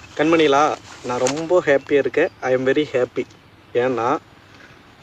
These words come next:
நம்ம வெள்ளக்கோவில் முருகேஷ் YouTube சேனல் பார்த்தீங்கன்னா, பன்னிரெண்டாயிரம் சப்ஸ்கிரைபரை ரீச் பண்ணியிருக்கு இன்னைக்கு. அதாவது, ஆ, டுவெல் கே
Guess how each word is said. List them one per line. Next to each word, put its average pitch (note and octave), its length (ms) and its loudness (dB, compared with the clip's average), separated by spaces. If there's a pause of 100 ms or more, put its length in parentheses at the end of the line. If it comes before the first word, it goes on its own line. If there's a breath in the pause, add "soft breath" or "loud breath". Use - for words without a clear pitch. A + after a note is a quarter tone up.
(140)
நம்ம B2 180 -2
வெள்ளக்கோவில் D3+ 540 2
முருகேஷ் - 600 -2
YouTube C#3 260 0
சேனல் C3+ 260 0
பார்த்தீங்கன்னா, A#2+ 480 -2 (880)
பன்னிரெண்டாயிரம் D3 800 2 (380)
சப்ஸ்கிரைபரை D3 600 2
ரீச் C#3+ 260 0
பண்ணியிருக்கு B2+ 280 0
இன்னைக்கு. B2 420 -2 (920)
அதாவது, C3+ 580 2 (560)
ஆ, A2+ 560 -6 (580)
டுவெல் C#3 240 4
கே D#3 200 2